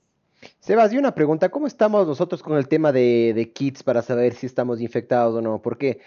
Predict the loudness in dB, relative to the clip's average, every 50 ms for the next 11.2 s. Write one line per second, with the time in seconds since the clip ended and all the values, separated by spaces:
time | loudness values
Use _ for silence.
0 | -20 _ _ 0 2 4 4 4 2 0 -2 -4 -4 0 2 2 2 2 0 -2
1 | 0 2 2 4 4 4 2 2 0 2 4 4 2 2 -2 -6 -10 -6 -2 -2
2 | -2 0 0 0 0 -2 -2 0 0 0 0 2 2 0 0 2 2 0 0 0
3 | -2 -6 -10 -8 -6 -8 -8 -10 -16 -20 -20 _ _ -6 0 0 0 0 0 -2
4 | -4 -2 -2 -2 -2 -2 -2 -2 -2 -4 _ _ _ _ -10 -8 -6 -4 -4 -4
5 | -4 -4 -4 -4 -2 0 -2 -2 -4 -8 -10 -12 -16 -20 -20 _ _ _ -4 -2
6 | 0 0 0 -2 -4 _ -6 -6 -4 -4 -4 -6 -6 -6 -8 -10 -12 -8 -6 -4
7 | -4 -4 -6 -8 -8 -6 -6 -6 -2 -2 -2 -2 -2 -4 -6 -8 -8 -12 _ -20
8 | -20 -20 _ _ _ _ -4 -4 -2 2 2 2 4 4 2 2 2 0 -10 _
9 | _ _ _ _ _ _ _ _ 0 2 4 4 6 4 4 2 2 0 0 2
10 | 4 4 6 4 4 2 0 -4 -4 -4 -4 -6 -4 -2 -2 -4 -2 0 0 0
11 | 0 0 -2 -4